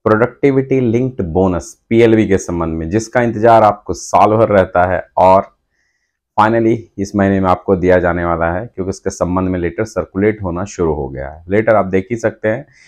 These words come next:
मेरे वीडियो के साथ स्लाइड शो में आप लेटर देख ही लेंगे। Normally न्यूज़ आ रहा था कि तेईस हजार रुपये या तीस हजार रुपये या चालीस हजार रुपये प्रोडक्टिविटी लिंक्ड बोनस दिए जाएंगे,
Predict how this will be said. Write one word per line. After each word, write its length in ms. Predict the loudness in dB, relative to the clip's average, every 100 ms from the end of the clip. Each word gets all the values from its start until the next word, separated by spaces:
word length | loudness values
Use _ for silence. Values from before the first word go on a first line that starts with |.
| _ -4
मेरे 160 | 0 2
वीडियो 280 | 2 2
के 60 | 0
साथ 180 | -2 -4
स्लाइड 340 | 2 2 2
शो 160 | 0 -2
में 120 | 0
आप 140 | -2 -2
लेटर 260 | -2 -2
देख 240 | -2 -6 -8
ही 60 |
लेंगे। 360 | -10 -8 -10 -14 _ _ _ _ _ -2
Normally 440 | 2 4 4 4 6
न्यूज़ 320 | 6 6 6
आ 80 | 6
रहा 180 | 6
था 220 | 4 2 0 -6 _ _ 0
कि 400 | 2 2 0 2
तेईस 260 | 6 6 6
हजार 260 | 4 4
रुपये 420 | 4 2 2 0 0
या 220 | 2 2 0
तीस 280 | -2 -2 0
हजार 240 | 2 2
रुपये 300 | 0 -2 0
या 140 | 0 2
चालीस 360 | 2 4 2
हजार 200 | 2 2
रुपये 340 | 2 -2 -4 -2
प्रोडक्टिविटी 840 | 0 -2 -4 -4 -4 -2 -4 -6
लिंक्ड 320 | -4 -4 -6 -8
बोनस 340 | -6 -6 -8
दिए 300 | -8 -8 -6
जाएंगे, 500 | -8 -12 -14 -20 -20